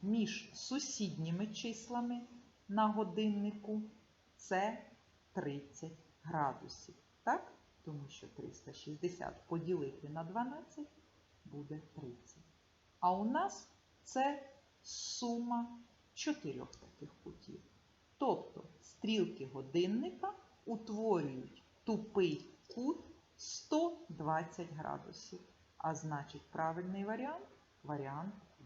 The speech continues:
В. Наступне завдання тут. Чому дорівнює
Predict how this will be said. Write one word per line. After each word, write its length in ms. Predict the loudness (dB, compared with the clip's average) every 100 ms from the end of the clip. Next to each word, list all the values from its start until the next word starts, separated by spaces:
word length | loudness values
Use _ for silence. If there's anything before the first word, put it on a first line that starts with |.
| -10
В. 220 | -8 -10 -16 -20 _ _ _ _ _ _ _ _
Наступне 680 | -2 -2 -4 -8 -8 -8 -2
завдання 540 | 0 0 2 2 0 -2
тут. 140 | -4 -4 -10 -20 -10
Чому 460 | 4 4 6 2
дорівнює 560 | 4 2 2 0 -2 -2